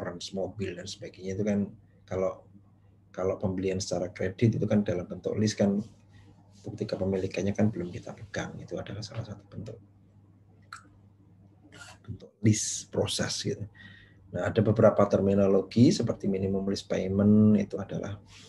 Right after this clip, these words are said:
yang, yang, eh,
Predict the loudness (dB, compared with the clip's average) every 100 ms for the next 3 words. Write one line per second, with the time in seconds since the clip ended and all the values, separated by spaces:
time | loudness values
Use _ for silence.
0 | -20 -20 -20 _ _ -20 -20 -20 0 4
1 | 4 4 2 -4 -14 -20 _ _ -20 -4
2 | -2 -2 -4 -10 -14 -16 -18 -20 -20 -20
3 | -20 -20 -6 -4 -4 -6 -10 -10